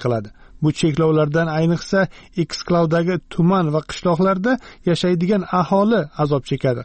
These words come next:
Qariyb ikki hafta davomida bu hududlarning katta yer bilan aloqasi deyarli uziladi. O'zbekistonning Qirg'izistondagi Shohimardon eksklavida yashaydigan, ismi sir qolishini so'ragan mahalla faollaridan biri bundan ayniqsa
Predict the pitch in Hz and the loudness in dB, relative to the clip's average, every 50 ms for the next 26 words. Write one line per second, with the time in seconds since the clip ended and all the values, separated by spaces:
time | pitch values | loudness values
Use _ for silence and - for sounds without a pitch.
0 | - - 151 151 165 170 160 165 151 - _ - 220 226 220 - - 214 165 160 | -4 -2 0 2 2 0 -2 -6 -8 -8 _ -2 0 0 0 0 0 0 0 2
1 | 156 151 147 147 151 151 196 214 202 - - - - - - 190 208 170 - 190 | 2 2 2 2 2 2 0 0 0 -2 -8 -16 -20 -6 0 0 0 2 2 0
2 | 165 175 156 175 175 170 175 160 190 190 190 165 - - 175 160 - - - 190 | 0 2 2 2 2 2 2 2 2 0 0 -4 -2 -4 -4 -4 -2 -2 0 2
3 | 185 175 170 190 196 180 165 175 185 175 165 165 160 156 147 - 147 143 - - | 4 4 4 4 2 0 0 0 0 0 2 2 0 0 0 -2 -4 -4 -2 -2
4 | 147 147 156 156 147 139 127 131 127 135 139 127 120 123 123 123 117 104 98 - | 0 2 2 2 2 2 0 -2 -2 -2 -2 -2 0 2 2 2 2 0 -2 -8
5 | - - - - - - - - 196 196 185 220 226 - - 233 220 220 233 233 | -12 -18 -18 -16 -16 -16 -6 -2 0 0 2 0 0 0 0 0 0 2 0 0
6 | - 214 202 202 180 - - 196 190 190 185 190 190 185 214 214 - - - - | 0 0 -2 -2 -2 0 0 2 2 2 2 2 2 2 0 -2 -2 -6 -14 -20
7 | - - - 185 165 143 175 185 185 185 185 175 175 208 202 180 165 147 - - | -18 -6 -2 -2 0 2 2 2 2 2 0 0 0 -2 -2 -2 -4 -6 -8 -12
8 | - - 170 170 170 170 170 160 185 180 175 170 156 - 170 160 156 151 160 160 | -8 -2 0 2 2 2 2 2 0 0 0 -2 -2 0 0 0 0 0 0 0
9 | 190 190 175 - - - - - - 160 - - 190 190 - - 208 202 185 - | 0 0 0 -2 -8 -16 -14 -8 -6 -6 -2 0 0 0 0 0 -2 -4 -2 0
10 | 180 180 175 160 - 190 185 170 - 185 175 170 170 180 185 175 160 156 160 139 | 0 2 2 2 2 0 0 0 0 0 0 2 2 2 0 2 2 0 0 0
11 | 147 165 170 175 180 170 - - 175 165 170 175 180 180 175 180 170 190 196 196 | 0 0 2 2 0 0 0 0 0 2 4 4 4 2 2 2 0 0 0 2
12 | 196 226 269 294 - - - - - - - 156 165 165 170 175 202 190 175 175 | 2 2 2 0 -2 -4 -12 -20 -10 -2 0 2 2 2 2 2 0 0 0 0
13 | 175 196 220 233 226 175 - - 170 | 0 2 2 2 0 -2 -2 -2 -2